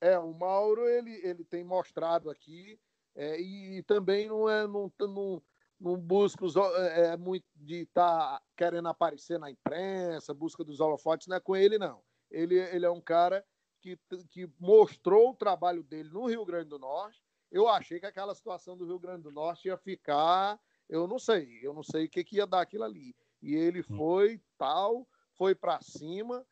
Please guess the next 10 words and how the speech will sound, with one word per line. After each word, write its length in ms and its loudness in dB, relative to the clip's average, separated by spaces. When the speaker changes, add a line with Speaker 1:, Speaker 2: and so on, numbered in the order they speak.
Speaker 1:
e 1200 -8
deu 360 4
um 220 2
jeito 320 8
naquela 340 2
situação 540 0
caótica 580 0
que 100 -20
tava 280 -6
lá. 260 -6